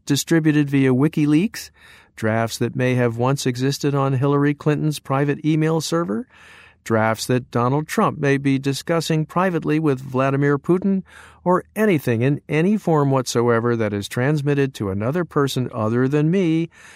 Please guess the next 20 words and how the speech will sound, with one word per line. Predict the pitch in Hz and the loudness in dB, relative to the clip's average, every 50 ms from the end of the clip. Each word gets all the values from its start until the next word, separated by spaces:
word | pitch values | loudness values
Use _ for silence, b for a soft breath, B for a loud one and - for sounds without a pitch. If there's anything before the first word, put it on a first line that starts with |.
| B B B B | B B B B
will | - 185 185 | 0 0 2
not | 151 117 110 110 - - | 2 2 0 0 -2 -2
be | - 123 | -2 -2
considered | 123 - 139 139 135 - - 113 107 110 113 110 | 0 0 -2 -2 -2 -2 -2 -2 0 -2 -2 -2
received. | 123 131 131 - - 240 262 220 - - - - - _ _ _ _ _ _ _ _ _ _ _ _ _ _ _ _ - | -4 -4 -4 -2 0 0 0 0 -2 -4 -6 -12 -20 _ _ _ _ _ _ _ _ _ _ _ _ _ _ _ _ -4
Moreover, | 185 185 190 196 202 214 226 214 165 117 98 - - - _ - | 0 2 2 4 4 4 4 2 2 0 -4 -6 -10 -14 _ -10
simply | - - 196 208 - - 156 131 | -2 0 0 2 2 2 0 0
telling | 120 - - 135 135 160 202 190 131 95 | 0 -2 -2 -2 0 2 2 2 0 -2
me | 80 76 - - - - | -4 -8 -12 -14 -10 -8
that | 131 127 135 | -6 -6 -2
you | 135 131 127 | -2 -2 0
want | 117 120 127 139 147 | 0 0 -2 -2 -2
to | - 117 | -2 -4
do | 101 98 104 123 131 151 | -6 -2 0 2 4 4
a | 131 | 4
resolution | 117 113 120 120 107 113 107 113 131 156 - - 123 | 4 4 2 2 2 0 0 0 0 0 0 -2 -4
about | 104 - 85 82 76 - - | -4 -4 -6 -8 -8 -8 -8
something | - 85 87 - 123 131 | -8 -8 -8 -6 -4 -2
isn't | 127 127 127 123 117 107 | 0 0 0 0 -2 -4
sufficient. | - - 98 95 131 135 135 - - - - | -6 -8 -6 -2 0 0 0 0 -4 -8 -12